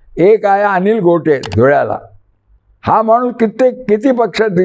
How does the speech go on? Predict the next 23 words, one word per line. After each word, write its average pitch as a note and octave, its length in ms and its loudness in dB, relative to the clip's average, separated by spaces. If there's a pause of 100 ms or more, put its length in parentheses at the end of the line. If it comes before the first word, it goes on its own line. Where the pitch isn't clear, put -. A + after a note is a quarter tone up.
(300)
अ, C#3+ 280 2
जाऊन D3+ 340 0
आला, C#3+ 360 0 (340)
जवळजवळ A#3 420 2
सगळ्या D#3+ 340 2
पक्षात B2+ 360 -2
जाऊन A2 280 -2
आला. G2 240 -8 (680)
हा G#3+ 540 0 (120)
अत्यंत A#3+ 380 -2 (200)
कुलंगड्या G#3+ 500 2
करणारा, A#2 560 -2 (560)
अ, A#2+ 300 0
लोकांना, F#3+ 840 0 (440)
अ, A#2+ 100 0
क-, A#2 380 0
ब्लॅकमे-, G3 600 0
अ, D3 120 0
ब्लॅकमेलिंग G3+ 760 2
करणारा. A#2+ 440 -2 (760)
आणि F3+ 240 2
त्यांनी G#3 340 0
यावेळेला A#3 760 2